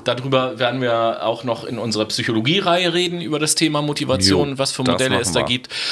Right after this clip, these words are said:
Speaker 1: Ähm, sondern all das, was wir hier erzählen, vor allen Dingen im ersten Teil, soll erstmal einfach eure Gedanken anregen.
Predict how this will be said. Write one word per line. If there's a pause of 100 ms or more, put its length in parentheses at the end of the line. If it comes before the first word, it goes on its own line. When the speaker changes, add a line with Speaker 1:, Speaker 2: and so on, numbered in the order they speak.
(260)
Speaker 1:
Ähm, (240)
sondern
all
das,
was
wir
hier
erzählen,
vor
allen
Dingen
im
ersten
Teil,
soll (180)
erstmal
einfach
eure
Gedanken
anregen.